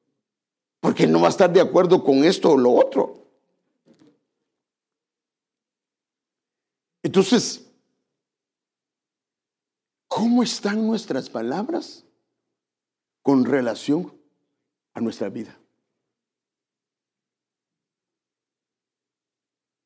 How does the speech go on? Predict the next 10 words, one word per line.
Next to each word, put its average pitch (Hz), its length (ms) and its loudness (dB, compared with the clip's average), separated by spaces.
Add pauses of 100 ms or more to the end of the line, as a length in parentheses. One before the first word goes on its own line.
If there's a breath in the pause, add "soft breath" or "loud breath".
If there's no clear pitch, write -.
(580)
¿Ahí 135 460 2
están 127 720 -2
bien 139 320 0
unidas? 233 580 -2 (540 loud breath)
¿O 147 120 -2
con 139 180 0
los 123 140 -2
labios 156 340 2
lo 131 140 0
adoramos 156 760 -6